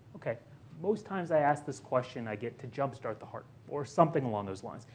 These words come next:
And the focus is on the beta effects of the heart. It's actually the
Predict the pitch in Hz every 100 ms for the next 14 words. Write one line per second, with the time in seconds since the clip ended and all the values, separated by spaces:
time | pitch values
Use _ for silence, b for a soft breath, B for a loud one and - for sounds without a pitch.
0 | B 147 147 - 196 190 170 143 127 123
1 | 120 107 98 - 135 131 - - 98 -
2 | - - 117 - B B B B - -
3 | - - - 208 208 190 165